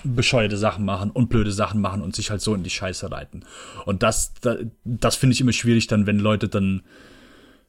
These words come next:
äh, keine Ahnung, es gibt halt Menschen, die, die können nur Filme gucken, wenn sie intelligente Leute sehen und ja, ich, ich muss hier alles, äh, muss hier Hand und Fuß haben und ich kann eigentlich nur,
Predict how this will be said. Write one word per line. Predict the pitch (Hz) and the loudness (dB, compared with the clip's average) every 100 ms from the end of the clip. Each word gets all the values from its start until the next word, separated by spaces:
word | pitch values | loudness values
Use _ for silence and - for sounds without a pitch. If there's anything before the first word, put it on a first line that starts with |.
| _ | _
äh, | - 110 120 | 0 0 2
keine | 170 165 | 2 2
Ahnung, | 131 | 0
es | |
gibt | - 185 | -2 -2
halt | 175 | 0
Menschen, | 131 - | 0 0
die, | 151 151 151 151 127 | 2 4 6 4 2
die | 143 | 0
können | 120 127 | 4 6
nur | 160 151 | 6 4
Filme | 165 190 | 2 2
gucken, | - 175 170 | 0 0 2
wenn | 135 139 | 4 4
sie | 131 135 131 127 | 6 6 4 2
intelligente | 131 113 117 - 185 | 2 2 4 4 4
Leute | 160 165 | 4 2
sehen | 143 156 160 | 4 4 4
und | 120 113 | 2 2
ja, | 123 120 | 2 0
ich, | 104 139 | 0 0
ich | 135 147 131 | 0 0 2
muss | 147 - | 2 2
hier | - | 2
alles, | 170 190 - - | 2 2 0 -4
äh, | - 131 131 | -2 0 2
muss | 131 135 - | 2 0 0
hier | 131 | 2
Hand | 139 135 | 2 0
und | 127 | -2
Fuß | - 202 160 | 2 2 2
haben | 151 147 | 2 2
und | 127 | 0
ich | - | -2
kann | 127 | -4
eigentlich | - 127 - | -2 -4 -2
nur, | 139 156 | 2 4